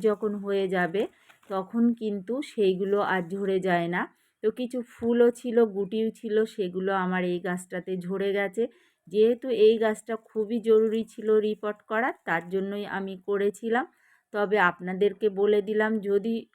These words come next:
আপনাদের তেমন জরুরি মনে না হয় তাহলে করবেন না, যেহেতু এই গাছে কিন্তু সারা বছরই ফুল আসে আর ফল হয়, তার জন্যই আমি কিন্তু রিপোর্ট করেছি।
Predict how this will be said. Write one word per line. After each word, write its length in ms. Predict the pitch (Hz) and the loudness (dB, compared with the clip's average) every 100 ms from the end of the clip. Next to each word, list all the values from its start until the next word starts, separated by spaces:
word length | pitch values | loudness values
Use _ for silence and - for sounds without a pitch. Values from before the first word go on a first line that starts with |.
| - | -4
আপনাদের 520 | 185 196 208 196 208 | -2 -2 -6 0 0
তেমন 340 | - 196 196 202 202 | 0 -4 -4 -6 -2
জরুরি 360 | 190 196 202 202 | 0 2 0 -2
মনে 300 | 185 190 202 | -4 -4 -4
না 140 | 202 | -6
হয় 240 | 202 202 208 | -6 -8 -6
তাহলে 320 | 190 175 180 180 - | -4 -2 -2 -4 -4
করবেন 380 | 196 190 208 | -6 -2 -2
না, 160 | 214 233 - _ _ _ | -2 -4 -6 _ _ _
যেহেতু 320 | 214 220 226 247 - | 2 4 2 -4 0
এই 200 | 202 226 220 | 2 4 2
গাছে 320 | 214 196 233 | 0 0 -4
কিন্তু 320 | 214 214 208 214 | -6 -6 -6 -10
সারা 420 | - 185 180 185 | -8 -4 -2 -2
বছরই 520 | 190 196 190 220 214 | -2 -4 -2 -2 -2
ফুল 320 | 214 - 214 208 - | -4 -4 0 0 0
আসে 340 | 196 196 247 311 _ _ _ | -4 -4 -6 -6 _ _ _
আর 220 | - 196 190 190 | 2 4 4 -2
ফল 280 | _ 214 202 | _ 0 2
হয়, 260 | 220 208 214 247 | 4 4 2 0
তার 200 | 202 175 | -2 -4
জন্যই 380 | 175 190 196 233 - | -4 -4 -4 -6 -6
আমি 280 | 196 185 185 | -4 -2 -4
কিন্তু 320 | 220 208 180 214 | -4 -6 -4 -4
রিপোর্ট 380 | 214 202 202 202 - | -2 -4 -6 -8 -6
করেছি। 460 | 190 180 180 214 | -2 0 -2 -6